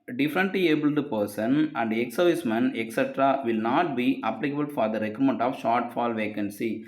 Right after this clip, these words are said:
இது வந்து செக்ஷன் ட்வென்டி செவன் ஹெச் தமிழ்நாடு கவர்மெண்ட் ஆஃப் சர்வன்ட் அந்த ஆக்ட்ல கொடுத்துருக்காங்க.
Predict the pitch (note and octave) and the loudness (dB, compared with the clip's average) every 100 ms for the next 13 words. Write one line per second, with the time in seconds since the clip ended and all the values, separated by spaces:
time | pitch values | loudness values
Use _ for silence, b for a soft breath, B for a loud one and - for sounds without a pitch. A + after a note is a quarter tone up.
0 | B B B _ D#3 D#3 C#3 D3+ F3 D3 | B B B _ 2 4 4 4 2 -2
1 | C#3 C3 B2+ C#3 C#3+ F#3+ F#3 E3 D3 C3 | 0 0 2 2 2 -2 2 4 4 4
2 | C3 C3 - E3 - - _ _ _ - | 4 0 -2 -2 -2 -14 _ _ _ 0
3 | C3+ D#3 D#3 C#3+ C3 B2+ B2+ C3 - C3+ | 4 6 4 2 4 4 6 2 2 2
4 | C#3 C3+ A#2+ A2+ G2+ - - A#2 A#2 B2+ | 4 4 2 2 0 -2 -4 0 2 2
5 | D#3 - D3 C#3 A#2+ G#2+ - C#3+ C3+ A2+ | 0 -2 2 4 2 2 -4 -4 -4 -4
6 | G2+ - - | -6 -8 -14